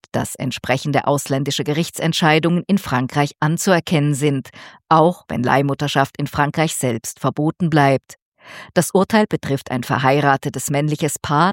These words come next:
dessen drei Kinder in Kanada geboren wurden. Die Richter gaben ihrem Antrag statt, eine kanadische Gerichtsentscheidung anzuerkennen,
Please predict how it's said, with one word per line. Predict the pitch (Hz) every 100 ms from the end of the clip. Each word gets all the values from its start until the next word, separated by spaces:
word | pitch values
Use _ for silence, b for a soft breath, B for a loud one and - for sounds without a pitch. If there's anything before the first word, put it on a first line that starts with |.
| -
dessen | 123 - 120
drei | - 131 131
Kinder | - 147 147 151 147
in | 165
Kanada | - 151 165 165 156
geboren | 147 - 151 139 139
wurden. | 147 143 135 131 _ _ B B B B
Die | 156
Richter | 151 - 151 139
gaben | 123 131 131
ihrem | 117 139 -
Antrag | 143 - 127 -
statt, | - 156 - -
eine | 139 113
kanadische | 147 139 139 139 139
Gerichtsentscheidung | 156 151 143 - 147 139 143 131 139
anzuerkennen, | 156 160 - 160 - 175 170